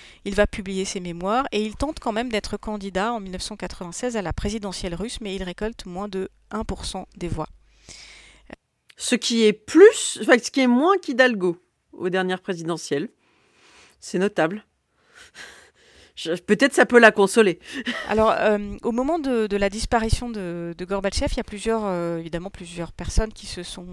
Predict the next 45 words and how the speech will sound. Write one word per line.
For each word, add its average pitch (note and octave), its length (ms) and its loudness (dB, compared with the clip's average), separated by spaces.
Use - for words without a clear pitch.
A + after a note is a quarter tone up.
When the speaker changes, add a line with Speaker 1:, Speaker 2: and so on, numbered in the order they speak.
Speaker 1:
euh, E3 320 -8
qui - 120 -16
ont F#3 60 -12
évoqué G3 520 -4
la G3+ 140 -4
figure, F#3+ 460 -8
euh, E3 420 -6
internationale E3+ 680 -6
de E3 80 -8
Gorbatchev. F3 400 -4
Plusieurs G3+ 280 -2
journalistes B3 460 -4
aussi A3 200 -10
qui G3+ 100 -6
avaient F3+ 140 -6
eu F3+ 60 -6
l'occasion F#3+ 460 -6
de, E3+ 480 -8
de F#3 80 -2
le E3+ 60 -4
rencontrer. A3 600 -6
Et G3+ 60 -6
il - 20 -4
y G3+ 80 2
en G#3 140 0
a A3 40 2
un C#4 180 2
qui, G#3 400 -4
à F#3 100 2
mon G3 160 -4
avis, A3 280 -2
a F3+ 220 2
bien B3+ 300 -4
cerné A3 420 -4
la F#3+ 140 0
personnalité G3+ 720 -6
de E3+ 260 -8
ce, E3 320 -10
cet - 220 -12
ancien G3+ 200 -8
dirigeant F#3 320 -2
soviétique. - 520 -10
C'est - 100 -8
le F3 80 -6
journaliste F#3+ 400 -6